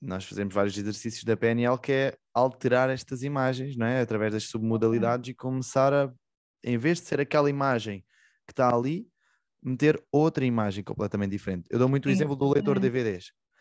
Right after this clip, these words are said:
Speaker 1: Estás a ver um,
Speaker 2: Uhum.
Speaker 1: estás a ver o filme do Mickey. Tiras, tens que tirar, ir ao subconsciente, tirar. Daí esse disco, mete o outro disco
Speaker 2: Uhum.
Speaker 1: e mete play, que é para ele rolar outro, outro filme. Porque senão,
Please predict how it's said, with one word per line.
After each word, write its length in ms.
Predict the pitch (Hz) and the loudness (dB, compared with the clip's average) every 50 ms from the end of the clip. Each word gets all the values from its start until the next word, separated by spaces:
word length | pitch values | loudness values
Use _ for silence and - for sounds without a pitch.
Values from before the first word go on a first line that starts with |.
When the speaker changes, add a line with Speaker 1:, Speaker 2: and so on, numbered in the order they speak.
| _ _ _ | _ _ _
Speaker 1:
Estás 240 | _ - 117 123 135 | _ 0 2 4 4
a 80 | 143 | 4
ver 160 | 139 139 165 170 | 4 4 4 4
um, 40 | |
Speaker 2:
Uhum. 100 | 165 165 196 | 4 2 0
Speaker 1:
estás 220 | 196 151 147 139 - | 0 0 0 0 0
a 40 | 151 | 0
ver 60 | 180 | 0
o 60 | 185 | 0
filme 220 | 175 - 185 185 180 | 0 -2 -4 -2 0
do 140 | 175 175 | 0 0
Mickey. 420 | 165 156 127 - - 104 87 87 - _ _ _ _ _ _ _ _ _ | 0 0 -4 -4 -6 -10 -10 -12 -14 _ _ _ _ _ _ _ _ _
Tiras, 460 | - 170 190 175 143 113 104 - - - | -2 0 2 4 4 2 2 -2 -6 -6
tens 180 | - 123 117 | -6 -6 -6
que 80 | - - | -4 -4
tirar, 540 | 143 143 151 165 175 170 165 131 113 101 101 _ _ _ _ | 0 2 4 4 4 4 4 2 2 -2 -6 _ _ _ _
ir 160 | - 143 151 147 | -4 -2 0 0
ao 80 | 147 | 0
subconsciente, 840 | 143 - 156 143 120 - 143 143 143 131 - - 147 151 160 165 165 _ _ _ | -2 -4 -6 -8 -6 -4 -4 -4 -4 -6 -6 -6 -4 -4 -4 -6 -8 _ _ _
tirar. 760 | - 147 147 147 147 160 165 165 160 160 156 143 120 107 98 - _ _ _ _ _ _ _ - | -8 -6 -4 -2 -2 -2 -2 -2 -4 -4 -4 -4 -6 -8 -10 -14 _ _ _ _ _ _ _ -10
Daí 300 | - 120 131 135 135 131 | -4 -2 -2 0 2 2
esse 280 | 127 120 120 - - | 0 0 -2 -6 -12
disco, 460 | 123 139 151 156 160 - - - - - | -10 -10 -8 -8 -10 -12 -16 -18 -14 -10
mete 640 | 147 151 156 165 160 156 139 120 - - - - _ _ _ _ _ - | -6 -4 -2 -2 0 0 -2 -4 -6 -12 -20 -20 _ _ _ _ _ -12
o 120 | - 127 | -4 -2
outro 320 | 131 127 123 - 123 127 | 0 0 0 -2 -4 -6
disco 300 | 120 139 151 156 156 220 | -4 -4 -2 -2 0 0
Speaker 2:
Uhum. 140 | 226 233 - - - | -2 -2 -4 -8 -10
Speaker 1:
e 80 | 147 | -10
mete 280 | 143 143 143 143 143 - | -6 -6 -6 -6 -6 -10
play, 360 | _ - 135 131 127 123 123 - | _ -6 -4 -2 -2 -4 -6 -8
que 80 | - - | -8 -8
é 60 | 123 | -6
para 160 | 120 - 131 | -4 -2 0
ele 80 | 131 139 127 | 0 0 0
rolar 480 | - 127 131 127 123 117 123 131 127 - _ _ _ _ _ _ _ _ | -2 0 2 2 4 4 2 0 -2 -8 _ _ _ _ _ _ _ _
outro, 420 | - 120 127 117 - 127 123 - - | 0 0 0 0 -2 -6 -8 -8 -2
outro 280 | - 127 127 - 127 113 | 0 0 0 0 -4 -4
filme. 320 | - 135 117 104 98 95 - _ _ _ _ _ _ _ _ | -2 -2 0 0 -2 -6 -12 _ _ _ _ _ _ _ _
Porque 200 | - 123 113 - | -8 -8 -6 -6
senão, 440 | - - 143 135 135 143 160 170 | -4 -2 0 0 0 0 -2 -6